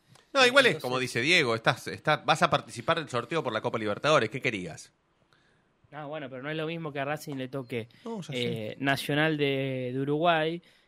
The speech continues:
Speaker 2: eh, un equipo de Perú o de Colombia,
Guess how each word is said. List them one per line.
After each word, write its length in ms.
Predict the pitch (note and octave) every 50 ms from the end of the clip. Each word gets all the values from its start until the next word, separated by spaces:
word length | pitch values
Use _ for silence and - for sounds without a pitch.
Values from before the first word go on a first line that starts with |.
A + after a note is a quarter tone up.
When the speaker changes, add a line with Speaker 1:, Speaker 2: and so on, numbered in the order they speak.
| _ _ -
Speaker 2:
eh, 500 | B2+ B2 A#2+ A2+ A2 G#2+ G#2 G#2 G2+ F#2+ _ _ _ _ -
un 120 | B2+ C3 C#3
equipo 420 | B2 - - C3+ A#2+ - C3 C3
de 200 | B2+ B2 B2+ B2
Perú 520 | B2 _ _ - B2 C3 D3 D#3 D#3 D3+ D3
o 40 |
de 120 | C3 C3 B2
Colombia, 680 | B2 C#3 D3+ E3+ F3 E3 E3 E3+ E3+ F3 F3 F3+ A#3